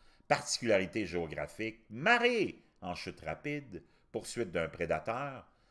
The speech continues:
conditions climatiques extrêmes ou expérience sonore et militaire. Ça aussi, peut-être, ça pourrait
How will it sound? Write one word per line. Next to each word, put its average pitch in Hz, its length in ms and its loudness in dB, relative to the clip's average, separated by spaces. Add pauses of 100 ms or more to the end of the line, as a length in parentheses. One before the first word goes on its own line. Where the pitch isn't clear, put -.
(200)
conditions 123 560 -4
climatiques 85 520 -4
extrêmes 165 960 2 (380)
ou 214 260 0
expérience 160 720 0
sonore 147 680 0
et 98 120 -2
militaire. 92 640 -2
Ça - 200 -2
aussi, 175 460 -4 (500)
peut-être, 104 960 0
ça - 220 -10
pourrait 92 520 -10